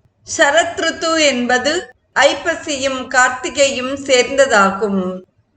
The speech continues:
அப்பொழுது வானம் நிர்மலமாய் இருக்கிறது, மனதும் பரிசுத்தமாய் இருக்கிறது.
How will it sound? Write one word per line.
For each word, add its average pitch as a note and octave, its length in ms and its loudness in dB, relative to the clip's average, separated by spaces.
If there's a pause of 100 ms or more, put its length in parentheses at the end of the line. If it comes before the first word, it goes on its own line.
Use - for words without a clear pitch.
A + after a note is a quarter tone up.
(160)
அப்பொழுது D4+ 680 0
வானம் C#4+ 560 2
நிர்மலமாய் C#4+ 760 0
இருக்கிறது, G3+ 1040 -2 (340)
மனதும் D4 640 0
பரிசுத்தமாய் C4 1000 -2
இருக்கிறது. F#3+ 1000 -2